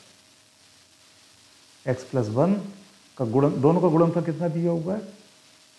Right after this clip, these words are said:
थ्री ज़ीरो सिक्स। इसको simple करेंगे, एक्स square plus x equal थ्री ज़ीरो सिक्स। इसको और sample करते हैं, X square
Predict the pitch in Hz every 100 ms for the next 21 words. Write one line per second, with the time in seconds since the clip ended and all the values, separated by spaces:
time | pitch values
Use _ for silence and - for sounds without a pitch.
0 | _ - 143 123 120 139 247 - - -
1 | - 107 - - - _ _ _ _ -
2 | 123 139 - 160 208 233 160 131 127 196
3 | - - - _ _ _ _ _ _ _
4 | _ _ _ _ _ 127 127 127 160 -
5 | 190 208 - - - _ _ _ _ _
6 | 127 123 - 151 185 196 - - - -
7 | _ _ _ _ 120 - - 185 208 -
8 | - - - _ _ - 120 113 107 113
9 | 117 131 139 - - - 143 143 - -
10 | - - - - - _ - 113 - 131
11 | - 165 196 190 170 180 175 170 - 170
12 | 180 - - - - - - - 123 139
13 | 147 - 175